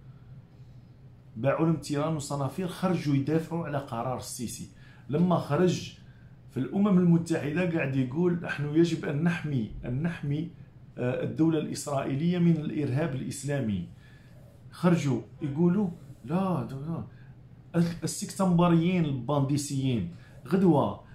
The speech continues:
كون يخرجوا ورايحين يخرجوا باش يبيعوا لفرنسا ويبيعوا كذا، كيما عملوا قبل". قبل واش داروا؟ على جال العهدة الرابعة مدوا، مدوا، آه، سوناتراك، مدوها الولد قدور المتهم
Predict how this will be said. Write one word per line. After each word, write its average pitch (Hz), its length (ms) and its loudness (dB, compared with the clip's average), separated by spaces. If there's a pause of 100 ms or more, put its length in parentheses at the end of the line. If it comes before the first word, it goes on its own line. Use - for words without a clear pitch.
(160)
كون 170 200 6
يخرجوا 113 500 4 (640)
ورايحين 208 420 2
يخرجوا 139 580 2
باش 135 280 -2
يبيعوا 139 340 0
لفرنسا 127 580 -4
ويبيعوا 117 600 -2
كذا، 113 340 -4 (260)
كيما 214 200 4
عملوا 170 360 6
قبل". 117 320 2 (1200)
قبل 196 180 2
واش 151 160 4
داروا؟ 139 300 2 (560)
على 151 180 4
جال 151 220 2
العهدة 127 320 0
الرابعة 117 580 -2 (380)
مدوا، 170 520 4
مدوا، 156 580 4
آه، 139 300 2
سوناتراك، 160 640 -2
مدوها 143 320 0
الولد 147 300 2
قدور 143 440 2
المتهم 143 680 0